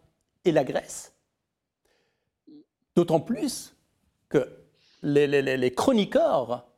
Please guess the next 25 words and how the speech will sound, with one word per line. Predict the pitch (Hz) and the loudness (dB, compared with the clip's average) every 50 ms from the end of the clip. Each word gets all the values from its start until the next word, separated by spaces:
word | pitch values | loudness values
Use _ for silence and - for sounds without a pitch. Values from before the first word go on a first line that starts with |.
| _ _ _ _ _ _ _ _ _ _ _ _ _ _ _ _ _ - | _ _ _ _ _ _ _ _ _ _ _ _ _ _ _ _ _ -2
concluent | - 170 143 - - 175 240 302 - - _ _ _ _ _ _ _ _ _ _ _ _ _ _ - | 0 0 0 0 -2 -4 -4 -6 -6 -10 _ _ _ _ _ _ _ _ _ _ _ _ _ _ -4
et | 151 143 | -4 -2
disent : « | 165 185 185 - - _ | -2 -4 -4 -6 -2 _
Ah, | 135 135 123 117 110 - - - _ _ _ _ _ _ _ _ _ _ _ | 0 0 2 0 -4 -8 -10 -16 _ _ _ _ _ _ _ _ _ _ _
ces | - - - - - 233 214 | -20 -16 -4 0 0 2 2
gens-là | 165 151 156 143 131 127 123 135 175 185 208 - - _ _ _ _ _ _ _ _ _ _ _ _ _ _ _ _ _ _ _ - _ _ _ _ _ _ _ _ _ _ _ _ - | 2 2 2 2 2 2 2 0 0 -2 -8 -12 -16 _ _ _ _ _ _ _ _ _ _ _ _ _ _ _ _ _ _ _ -20 _ _ _ _ _ _ _ _ _ _ _ _ -18
sont | - - - 185 175 180 | -8 -2 0 0 2 2
les | 160 147 139 | 2 2 2
descendants | 120 117 143 202 220 170 - - 170 160 143 156 165 165 | 2 2 2 2 2 0 0 -2 -2 0 0 0 0 0
de | 156 135 135 | 0 0 0
Bacchus. » | 120 - 131 127 - - - 95 - - - - - - - - - _ _ _ _ _ _ _ _ _ _ _ _ _ _ _ _ _ _ _ _ _ _ _ _ _ _ | 0 0 -2 -2 -4 -10 -16 -16 -16 -18 -18 -18 -18 -18 -20 -20 -20 _ _ _ _ _ _ _ _ _ _ _ _ _ _ _ _ _ _ _ _ _ _ _ _ _ _
Parce | 175 160 156 - - - - - | -2 -2 -2 -4 -8 -10 -12 -6
que, | - 160 | -2 0
comme | 147 - - - - 180 175 175 156 | 0 0 0 0 2 2 2 4 2
dans, | 165 156 | 2 2
on | 147 151 151 147 | 2 2 2 4
voit | 143 160 147 139 | 4 4 4 4
dans | 135 147 139 | 4 2 2
la | 135 135 | 2 2
mythologie | 147 143 - 151 135 135 135 143 | 0 0 -2 -2 -2 -2 -2 -4
grecque, | 131 123 143 143 147 151 147 - 123 - - _ _ _ _ _ _ _ _ _ _ _ - 135 131 135 165 - - _ _ - | -4 0 2 2 2 2 2 -2 -6 -6 -8 _ _ _ _ _ _ _ _ _ _ _ -8 -8 -6 -8 -10 -14 -18 _ _ 2
la | 139 143 143 | 2 2 4
mère | 156 190 202 196 170 147 | 6 6 4 4 4 2
de | 147 160 | 2 2
Bacchus | 143 139 131 - - 202 175 147 - - - - | 4 2 2 2 0 -2 -2 -2 -4 -8 -12 -14